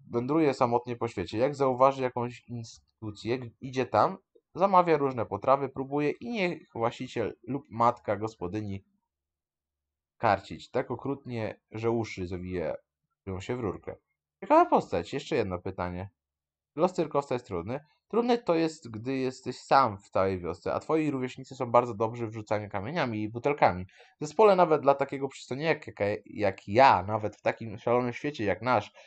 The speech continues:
życie jest nie tyle tolerowa-, tolerowane, ale nawet dobre czasami.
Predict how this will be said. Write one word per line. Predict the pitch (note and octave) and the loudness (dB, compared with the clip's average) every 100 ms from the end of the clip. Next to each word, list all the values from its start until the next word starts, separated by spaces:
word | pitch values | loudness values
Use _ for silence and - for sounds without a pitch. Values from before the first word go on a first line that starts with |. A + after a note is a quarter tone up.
| _ F3+ | _ -10
życie | - F#3+ A2 | -2 0 0
jest | C#3 C3+ _ _ _ _ _ _ | -4 -6 _ _ _ _ _ _
nie | A2+ C3 D3+ C#3 | -10 -2 0 0
tyle | - D#3+ C3+ A#2 _ _ _ - | 0 0 0 0 _ _ _ 0
tolerowa-, | A#2 A2 A2+ A2 D#2 | 2 2 2 -2 -2
tolerowane, | - A2 G#2+ A2+ F3 A#2 | 0 2 4 6 4 4
ale | F#2+ A#2 | 4 4
nawet | B2+ B2+ A#2+ _ _ _ _ _ _ _ _ _ _ _ | 2 -2 -4 _ _ _ _ _ _ _ _ _ _ _
dobre | E3+ C3+ G#2+ G#2 | -10 -2 -2 -2
czasami. | - A2 F2 E2 | -10 -4 -4 -4